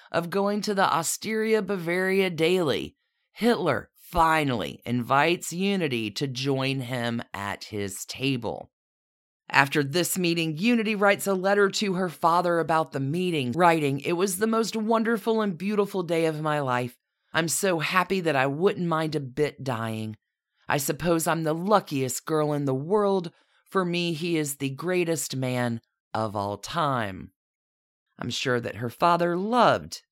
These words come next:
to read that sentence. Unity's middle name, again, Valkyrie, along with the knowledge that her grandfather was a close friend of Richard Wagner,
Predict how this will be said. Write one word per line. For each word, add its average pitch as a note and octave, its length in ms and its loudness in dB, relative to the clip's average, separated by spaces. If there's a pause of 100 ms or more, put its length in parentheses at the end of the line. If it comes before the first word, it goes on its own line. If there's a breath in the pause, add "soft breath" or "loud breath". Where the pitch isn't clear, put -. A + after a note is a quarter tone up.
to A2 160 -6
read F2+ 320 -10
that E2+ 320 -4
sentence. E3+ 880 -4 (800)
Unity's C#4+ 440 2
middle A3 240 2
name, E3+ 400 2
again, D#3 440 -2
Valkyrie, C#3+ 520 2
along G3 340 2
with B3 160 -2
the - 80 -2
knowledge E3 520 2
that D3+ 160 0
her F3 160 -2
grandfather F3+ 760 0
was D#3 180 -2
a D3+ 60 -4
close C#3 400 -2
friend C#3+ 460 -2
of C#3+ 340 -2
Richard C#3 340 -4
Wagner, F3 500 0